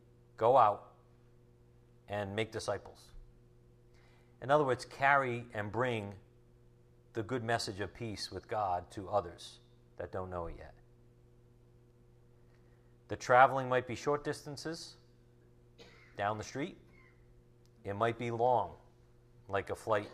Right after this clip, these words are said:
halfway across the world. But either way, God is asking us to travel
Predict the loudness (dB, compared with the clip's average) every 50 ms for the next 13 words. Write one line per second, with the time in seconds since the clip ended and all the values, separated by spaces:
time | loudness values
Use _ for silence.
0 | -18 -12 -2 2 2 2 2 0 -6 -6 -4 -2 0 -2 -2 -2 -6 -6 -6 -6
1 | -6 -6 -10 -16 -20 -20 -20 -20 -20 -20 -20 -20 -20 -20 -20 -20 -20 -20 -20 -20
2 | -20 -20 -20 -20 -20 -20 -20 -20 -20 -4 -2 -2 0 0 0 0 0 2 2 2
3 | 2 2 4 6 6 6 6 4 2 2 2 2 2 0 -6 -10 -8 -6 -6 -6
4 | -8 -10 -14 -14 -12 -6 -2 -2 0 0 0 -2 -4 -12 -14